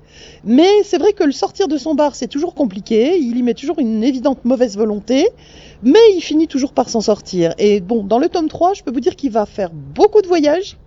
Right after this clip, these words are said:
Il va aller très loin, il va rencontrer encore beaucoup de monde, avec encore une collection de personnages secondaires pas piqués des hannetons. Je pense notamment au cousin de Happy treize,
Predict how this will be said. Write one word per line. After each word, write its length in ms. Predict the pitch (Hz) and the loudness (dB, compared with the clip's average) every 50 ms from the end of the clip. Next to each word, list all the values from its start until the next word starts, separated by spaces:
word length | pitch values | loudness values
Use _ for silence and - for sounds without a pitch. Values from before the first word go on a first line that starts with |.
| _ _ - - - | _ _ -20 -20 -14
Il 220 | - 147 185 196 | -8 -6 -6 2
va 100 | 175 202 | 4 6
aller 180 | 180 160 151 139 | 6 6 4 0
très 280 | - - - 381 415 | -4 -4 0 2 4
loin, 400 | 403 359 330 311 302 294 294 311 | 4 4 2 0 0 0 -2 -2
il 100 | 294 233 | -4 -2
va 80 | 202 220 | -2 -2
rencontrer 460 | 220 233 226 220 233 220 - - 220 | -2 -4 -6 -8 -10 -12 -10 -8 -8
encore 300 | 196 180 - - 170 - | -8 -6 -8 -10 -10 -6
beaucoup 260 | 175 254 294 - - | -6 -6 -6 -4 -6
de 80 | 208 233 | -2 0
monde, 260 | 247 247 262 349 370 | 0 0 0 -2 -2
avec 300 | 226 175 180 185 180 - | -2 -2 -2 -6 -6 -6
encore 280 | 208 208 - 233 220 202 | -8 -4 -2 -2 -2 -2
une 120 | 208 185 | -6 -4
collection 560 | - - 208 208 - - - - 226 233 226 | -4 -2 -4 -4 -4 -10 -8 -6 -4 -2 -2
de 160 | 220 - 185 180 | -2 -2 -2 0
personnages 560 | - 208 - - - 247 214 196 202 202 - | 2 0 0 2 2 2 4 2 0 0 0
secondaires 480 | - 214 202 214 220 214 208 202 - | -2 -2 -2 0 -2 -2 -2 -4 -4
pas 100 | - 202 | -4 -6
piqués 260 | 202 - - - 220 202 | -6 -6 -8 -6 -4 -4
des 140 | 175 170 | -2 -2
hannetons. 360 | 165 165 185 - - 240 320 415 - - | -2 -2 -4 -6 -4 -4 -4 -4 -6 0
Je 100 | - 220 | 0 0
pense 300 | 185 - 214 214 - 202 | 0 0 -4 -6 -4 -6
notamment 560 | 196 175 180 196 185 208 208 208 214 214 202 | -6 -2 -2 -2 0 0 0 0 0 -2 -2
au 100 | 196 185 | -4 -4
cousin 540 | - - - 208 202 - 226 214 220 226 220 | -6 -4 -4 -4 0 2 2 2 2 0 -2
de 240 | 175 175 175 170 | -4 -4 -2 0
Happy 200 | 170 175 175 - | 0 -2 -2 -6
treize, 640 | 175 - - 233 214 269 427 453 - - 165 160 160 | -12 -8 -2 0 0 2 2 2 0 0 -2 -4 -4